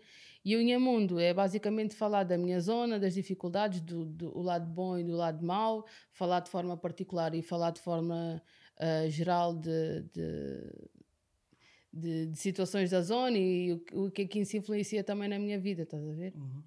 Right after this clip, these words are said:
Speaker 1: Yeah.
Speaker 2: Ok. Por falar nisso, eh, eu queria pegar em algo que tu dizes no The Wild Show, onde falas que viveste uma fase menos positiva da tua vida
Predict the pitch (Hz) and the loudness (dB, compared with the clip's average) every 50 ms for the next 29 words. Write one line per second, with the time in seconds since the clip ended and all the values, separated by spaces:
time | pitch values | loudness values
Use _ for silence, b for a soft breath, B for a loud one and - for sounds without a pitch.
0 | - - - 160 156 - - _ _ _ _ 151 147 135 - _ 156 147 147 - | -16 -10 -8 -8 -8 -8 -10 _ _ _ _ -20 -20 -20 -20 _ -20 -20 -20 -20
1 | _ _ _ _ _ _ _ _ _ _ _ _ _ _ _ _ _ _ - - | _ _ _ _ _ _ _ _ _ _ _ _ _ _ _ _ _ _ -12 -10
2 | 156 156 151 147 147 143 147 151 - - - - 151 156 - - - 139 135 135 | -8 -6 -6 -6 -8 -8 -10 -10 -12 -16 -18 -18 -18 -18 -18 -18 -14 -12 -10 -8
3 | 139 139 139 131 - - 139 139 143 139 - 139 135 135 131 131 135 135 131 131 | -8 -8 -8 -10 -10 -10 -8 -8 -8 -8 -8 -6 -4 -2 -2 -2 -2 -2 -2 -2
4 | 131 - - _ - 139 131 135 131 127 123 127 127 139 135 127 127 127 127 123 | -4 -6 -10 _ -8 -6 -4 -4 -6 -6 -8 -8 -4 -4 -2 -2 -2 -4 -4 -6
5 | 123 123 127 - b b b b b b - 139 135 131 135 131 127 127 - - | -8 -12 -14 -18 b b b b b b -2 -2 0 2 4 2 2 0 -2 -4
6 | - 135 135 139 147 b b b b b b b - 135 135 131 - - 143 139 | -2 -2 -2 -2 -6 b b b b b b b -2 -2 -2 -2 2 2 4 4
7 | 139 135 131 - - - 143 139 135 135 131 135 135 127 139 139 135 - - 143 | 4 2 0 -2 -6 -4 -2 -2 -2 -2 -4 -6 -6 -4 -2 -4 -4 -4 -8 -8
8 | 131 135 139 135 135 - 143 135 135 131 131 147 143 139 135 - - - 135 143 | -4 -2 -4 -4 -2 -2 -2 0 0 0 0 0 0 0 -2 -6 -10 -8 -6 -6
9 | 139 135 - 139 139 139 135 139 135 - 143 139 135 143 151 147 151 156 | -6 -6 -6 -2 0 0 0 0 -2 -2 -4 -4 -2 -4 -4 -4 -4 -6